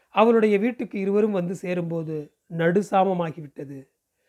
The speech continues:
தனபாக்கியத்தை கண்டதும் வசந்தா தான் கட்டிப்பிடித்து அழுதாள்.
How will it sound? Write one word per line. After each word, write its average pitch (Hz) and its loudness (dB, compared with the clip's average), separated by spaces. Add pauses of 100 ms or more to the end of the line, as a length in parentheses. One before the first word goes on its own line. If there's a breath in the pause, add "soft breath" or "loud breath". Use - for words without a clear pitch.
(300)
தனபாக்கியத்தை 233 4
கண்டதும் 185 -6 (380)
வசந்தா 190 2
தான் 170 0
கட்டிப்பிடித்து 175 -8
அழுதாள். 143 -8